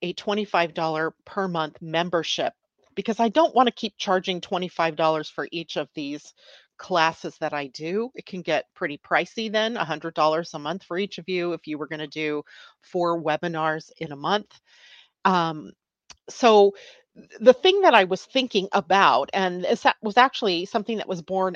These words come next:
out of yesterday's, um, Astro Design meetup that, uh, some of you out there have gone to, or if you've gone in the past, you know, we get together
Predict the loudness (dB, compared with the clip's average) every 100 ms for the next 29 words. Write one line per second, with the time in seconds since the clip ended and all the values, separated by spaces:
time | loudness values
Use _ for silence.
0 | -4 -2 -4 -2 -4 -4 -6 -6 -6 -8
1 | -12 -20 -12 -8 -6 -6 -8 -12 -4 -4
2 | -4 -8 -8 -8 -8 -8 -8 -12 _ _
3 | -12 -10 -4 -4 -6 _ _ _ -4 -2
4 | -4 -12 -12 -6 -6 -4 -4 -4 -6 -10
5 | -8 -10 -6 -8 -8 -10 -8 -8 -10 -8
6 | -8 -8 _ _ _ _ _ _ _ -4
7 | -2 -2 -4 -6 -8 -2 -2 -2 -10 -6
8 | -2 -2 -6 -8 -6 -6 -4 -6 -6 -6
9 | -4 -2 -6